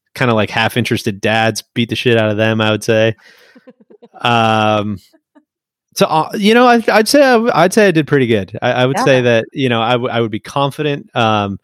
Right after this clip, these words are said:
Speaker 1: and you can call Lauren to verify this and heat check me, but I think our process was, was dialed. We talked over, you know, w-, I,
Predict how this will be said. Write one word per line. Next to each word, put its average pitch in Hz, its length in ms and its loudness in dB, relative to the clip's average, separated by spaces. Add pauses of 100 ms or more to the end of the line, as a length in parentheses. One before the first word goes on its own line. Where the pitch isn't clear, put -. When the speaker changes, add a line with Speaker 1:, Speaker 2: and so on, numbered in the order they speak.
(260)
Speaker 1:
and 110 120 -2
you 127 100 0
can 113 180 -2
call 127 280 2
Lauren 127 280 4
to 117 100 0
verify 120 420 2
this 127 220 0
and 104 80 -8
heat - 220 -6
check 127 240 -2
me, 135 120 -2
but 110 260 -2 (400)
I 113 100 -2
think 123 200 0
our 113 120 4
process 113 520 0
was, 101 360 -4 (180)
was 101 180 -10
dialed. 135 560 0
We 117 80 -2
talked 120 320 0
over, 117 440 2 (420)
you 180 80 2
know, 101 180 -2 (280)
w-, - 340 -8
I, 156 120 -8